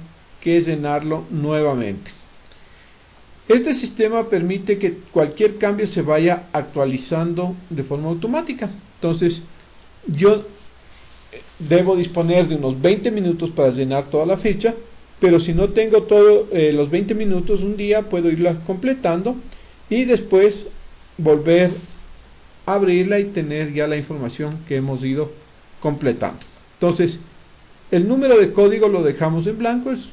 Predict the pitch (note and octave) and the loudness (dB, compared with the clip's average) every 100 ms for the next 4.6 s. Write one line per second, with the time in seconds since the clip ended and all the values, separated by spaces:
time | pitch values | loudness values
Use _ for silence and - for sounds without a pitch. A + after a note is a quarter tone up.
0 | - E3 D#3+ C#3+ C3+ D#3+ D3+ C3+ E3+ F3 | -10 -6 -4 -6 -4 -4 -4 -2 -2 0
1 | C4 E3 C#3+ B3 C#4+ - - - _ - | -2 -2 -4 -6 -8 -12 -20 -20 _ -20
2 | - - _ _ - - _ - F3 E3+ | -20 -20 _ _ -20 -20 _ 0 4 4
3 | F#3 F#3+ G3 F3+ - - E3+ E3+ A#3 B3+ | 4 2 2 -4 -10 -4 0 2 0 -2
4 | G#3+ D3+ D3 A3+ B3 | -2 -2 0 0 -2